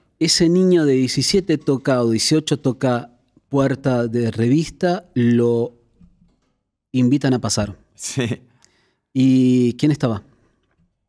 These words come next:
Speaker 1: de-, del
Speaker 2: Bueno,
Speaker 1: otro lado de esa puerta? ¿Quién
Speaker 2: eh,
Speaker 1: te abrió las puertas de ese lugar?
Speaker 2: Eh, en ese momento, eh, pensemos que no había, eh, celular, <laughs> ni, ni wifi, era así.
Speaker 1: Iba a tardar mucho después.
Speaker 2: <laughs>
Speaker 1: Claro.
Speaker 2: Era ir, no había otra.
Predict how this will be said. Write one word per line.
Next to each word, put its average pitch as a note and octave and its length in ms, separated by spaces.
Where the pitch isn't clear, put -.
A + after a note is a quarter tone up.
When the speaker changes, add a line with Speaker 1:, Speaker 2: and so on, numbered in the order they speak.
Speaker 1:
de-, C3+ 280
del C3+ 160
Speaker 2:
Bueno, C#3+ 160
Speaker 1:
otro B2+ 80
lado C#3+ 100
de C3+ 40
esa C3 160
puerta? A2 360
¿Quién C3 220
Speaker 2:
eh, - 40
Speaker 1:
te D#3 60
abrió C#3 240
las B2+ 120
puertas A#2 600
de C3 80
ese B2 140
lugar? A2+ 280
Speaker 2:
Eh, - 220
en B2 140
ese B3 180
momento, D3+ 640
eh, - 280
pensemos C3+ 400
que G2 100
no F#2 60
había, G2 580
eh, B1 380
celular, C3 880
<laughs> - 80
ni, E2+ 180
ni - 120
wifi, - 720
era E3+ 200
así. - 240
Speaker 1:
Iba C#3 120
a - 60
tardar B2 220
mucho C#3 240
después. D#3 540
Speaker 2:
<laughs> - 40
Speaker 1:
Claro. C3+ 220
Speaker 2:
Era D3 200
ir, D3+ 400
no A2+ 120
había C3+ 220
otra. G#2 520